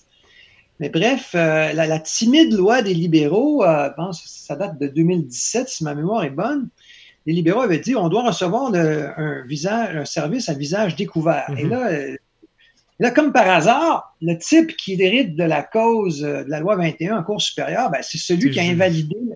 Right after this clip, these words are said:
Speaker 1: la loi des libéraux.
Speaker 2: Ok.
Speaker 1: C'est quand même, euh, tout un hasard, vous en conviendrez avec moi.
Speaker 2: Ah, ben, <laughs> je vous laisse le, l'expertise de la chose. Euh,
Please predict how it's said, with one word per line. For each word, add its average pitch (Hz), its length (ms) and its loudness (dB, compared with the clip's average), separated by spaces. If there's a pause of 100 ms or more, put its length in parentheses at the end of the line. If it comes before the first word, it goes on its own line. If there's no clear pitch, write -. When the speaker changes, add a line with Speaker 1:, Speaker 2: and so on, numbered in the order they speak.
(240)
Speaker 1:
la 160 100 0
loi 214 140 6
des 208 100 2
libéraux. 180 520 2
Speaker 2:
Ok. 139 140 -8
Speaker 1:
C'est 170 60 -2
quand 175 140 0
même, 196 260 -2
euh, 135 60 -6 (720)
tout 240 100 0
un 214 60 6
hasard, 185 440 4
vous 135 140 -2
en 156 80 2
conviendrez 156 360 -2
avec 147 180 -4
moi. 180 300 -2 (260)
Speaker 2:
Ah, 151 280 -2
ben, 131 140 -4 (560)
<laughs> - 220 6
je 226 260 8
vous 214 160 8
laisse 226 240 6
le, 180 140 4 (320)
l'expertise 165 580 0
de 156 80 2
la 135 180 2
chose. 160 300 0 (340)
Euh, 147 320 0